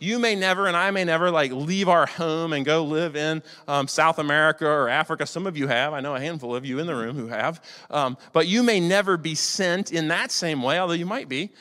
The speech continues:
Um, you may never have to leave in, in that sort of sense. But there is never gonna be a day in your Christian journey where God doesn't send you from your place of comfort, from the security of your little shell and world,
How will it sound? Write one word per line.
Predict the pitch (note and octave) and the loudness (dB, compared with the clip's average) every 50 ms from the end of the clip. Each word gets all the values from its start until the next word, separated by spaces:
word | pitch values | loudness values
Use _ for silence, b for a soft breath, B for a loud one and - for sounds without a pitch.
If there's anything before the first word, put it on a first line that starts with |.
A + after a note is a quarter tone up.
| B B B | B B B
Um, | D3+ D#3 | -4 -2
you | D#3+ D#3+ | -2 -2
may | E3 F3 F3+ | -2 -2 0
never | F3 F3 G3 G#3 G#3+ F3+ | 0 0 0 0 -2 -4
have | - D#3+ D#3+ D#3+ D#3 - | -2 -2 -2 -2 -2 -4
to | - E3 C#3+ C3 | -4 -4 -4 -2
leave | B2 B2+ C#3 E3+ F#3 F#3+ F3+ D#3+ D#3+ E3+ G3 G3+ F#3 F3 | -4 -4 -4 -4 -4 -2 -2 -2 -2 -2 -2 -4 -4 -6
in, | D#3 - - D3+ D#3 C#3+ B2 | -6 -2 0 0 0 0 0
in | - D3+ D3+ D3 | 0 0 0 2
that | D3+ D3+ C3+ B2+ | 2 0 0 -2
sort | - D#3+ D3+ C#3+ | -2 -2 -2 -2
of | C#3 A#2 | -2 -4
sense. | - - - - G#3+ F#3+ D3 C#3+ F#3 F#3+ - B B B B B - | -4 -6 -4 -4 -2 -2 -2 -4 -4 -6 -8 B B B B B -2
But | - C4 C#4 F#3+ D3+ - B B B | 0 2 2 2 0 -2 B B B
there | - F#3 F#3+ | 2 4 4
is | F3+ E3+ F3 | 4 4 2
never | F3+ F#3 G3+ A3 A#3 C4 A#3+ A#3 | 2 2 4 4 4 4 4 4
gonna | A3 A3+ A3 G#3+ | 2 4 2 2
be | F#3+ G3 F3+ | 0 0 -2
a | F3 | -2
day | D#3+ C3+ F3 F#3+ F3+ D#3+ D#3+ | -2 -2 -2 0 0 0 0
in | D#3 | 0
your | E3 D#3+ C#3+ | -2 -2 -4
Christian | - - - - G#3+ F#3+ - - - F3 D3+ D3 C3+ | -4 -6 -4 -2 -2 -2 -2 -2 -4 -4 -4 -4 -4
journey | A#2+ C#3+ E3 F3+ F#3 F3 D3+ C#3+ | -2 -2 -2 -2 -2 -2 -4 -2
where | C#3+ D3 | -2 -2
God | C#3+ D#3+ D#3+ D#3 E3 E3+ | 0 0 0 0 2 0
doesn't | E3 D#3+ D3+ D#3 C3+ - | 0 -2 0 -2 -4 -4
send | - - - - - - A#3 G#3+ A3 A#3 A#3 A3 | -2 -2 -2 0 0 2 2 2 4 2 2 0
you | F#3+ D#3 C#3+ D#3+ | 0 0 -2 -2
from | E3 - E3 D#3 | -2 -4 -4 -2
your | D#3+ D3+ | -2 -2
place | C3 - - E3 E3+ E3 - - | -4 -4 -2 -2 -2 -2 -2 -6
of | C3+ - | -8 -8
comfort, | - - - G3+ G3 F#3 - - A#2+ C3 D#3 - B B B B | -8 -4 -2 0 0 0 -2 -2 -2 -2 -2 -2 B B B B
from | - E3 E3 | -4 -2 -2
the | D#3 | -2
security | C#3+ - D#3+ C3+ - - F#3 F#3 F#3+ F#3 F3 E3 D#3 D#3 | -2 -4 -6 -8 -6 0 2 4 6 6 4 4 2 0
of | C#3+ | 0
your | C#3 D#3 E3 | -2 -4 -4
little | E3+ E3+ E3 D3+ C3+ | -2 -2 -2 -2 -4
shell | - - - E3 E3 D#3+ E3 | -6 -4 -2 0 2 2 2
and | D3+ C3+ C3+ | 2 2 2
world, | D3+ E3+ F3 D3+ D3+ | 4 4 4 4 2